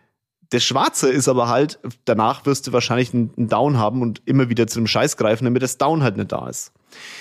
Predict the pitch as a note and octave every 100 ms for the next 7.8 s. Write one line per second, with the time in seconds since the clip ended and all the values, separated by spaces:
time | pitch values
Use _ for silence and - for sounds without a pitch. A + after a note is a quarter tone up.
0 | - - C#3+ - C3 F#3 G#3 F#3 - D#3+
1 | D3+ C#3+ D#3 D3 D3 - D#3 G3 - G#2
2 | F2+ - F#2+ F#2+ A2 B2+ G2+ D3+ - -
3 | - - - - C#3+ B2+ B2+ C3+ B2+ -
4 | G2+ - A#2 A#2 E3+ F3+ D#3+ D#3 C3 -
5 | - C3 B2 A#2 _ _ _ _ - E3
6 | E3 - C#3+ B2 B2+ C3 - - A2+ D3+
7 | D3+ D3 G2+ A#2+ B2+ B2+ G#2+ A#2